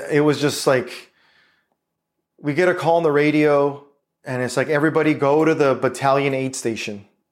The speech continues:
And you knew, okay, somebody died. So we go to the battalion aid station, you know, take our gear off, and everybody's like, you know, it's like what we call a gaggle fuck. You're just, like, circle jerk. You know, everybody, the whole battalion's like,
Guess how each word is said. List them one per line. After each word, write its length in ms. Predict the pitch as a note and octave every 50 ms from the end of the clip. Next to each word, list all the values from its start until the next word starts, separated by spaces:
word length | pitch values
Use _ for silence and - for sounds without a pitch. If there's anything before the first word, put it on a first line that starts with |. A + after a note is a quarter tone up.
| _ _ _ _ _ -
And 180 | D#3 D3+ D3
you 100 | D#3 D3+
knew, 460 | C#3+ C#3+ C#3 C3 A#2+ A2+ A2 G#2+ A2+ - -
okay, 280 | B2 A#2 - A#2+ A2
somebody 300 | - - C3 A#2 A#2 A#2+
died. 360 | A2 A2 G2 F#2+ G2+ - - - _ _ _ _ _ _ _ _ _ _ _ _ _ _ _ _ _ _ _ _ _ -
So 160 | - - D#3
we 120 | C3+ D3+
go 160 | C3 D#3+ E3 F3
to 60 | F3
the 80 | F3
battalion 480 | F3+ E3+ D3+ - E3 D#3 D#3 D#3+ D3+ D3
aid 180 | C#3+ C#3+ C#3 C#3+
station, 760 | - C#3+ C#3 C3+ B2 - C#3 C3+ C3 C3 B2+ B2 B2 B2 - _ _ - - - - -
you 80 | C3
know, 140 | B2 A#2 A#2
take 240 | - C#3+ C#3 C3+ D3+
our 120 | D3 C#3+
gear 320 | A#2+ B2 C3 C3+ C#3 C3 B2+
off, 460 | B2 B2 B2 B2 A#2+ - - - - _ _ _ _ _ _ _ _ _ _ _ _ _ _ _ _ -
and 480 | C#3+ C3+ C3 B2 B2 A#2+ A#2 A#2 - - -
everybody's 540 | C#3+ C#3 C3 C#3 C3 D3 D3 C#3+ C3+ B2 C#3
like, 220 | C3+ B2+ C3 - - - _ _ _ _
you 120 | - D3+ C3
know, 160 | A#2+ A#2+ A#2+
it's 120 | A#2+ -
like 200 | D3+ C3+ - -
what 120 | A#2+ B2+ B2
we 80 | B2+
call 220 | B2+ - C3+ B2+ B2
a 40 | A#2
gaggle 340 | A#2 A#2+ A#2 A#2 A#2 A#2+ A#2+
fuck. 380 | A#2+ - B2 A#2 A#2+ A#2+ - - -
You're 160 | C3+ A#2+ A2
just, 320 | - B2 A#2+ A#2+ - - C3+
like, 340 | B2+ A#2+ - - - -
circle 400 | - - - C#3+ C3+ C#3 C3+ B2+
jerk. 280 | A2+ B2 B2+ B2+ C3 C3
You 60 | C#3+
know, 80 | C3+ C3
everybody, 300 | C#3 C#3+ C3 C#3 C#3 C3+
the 120 | B2 B2
whole 160 | B2 C3+ B2+
battalion's 540 | C3 C#3 C3+ - C#3 C3 C3 C#3 C3+ C3 B2
like, 220 | C3 B2 B2 -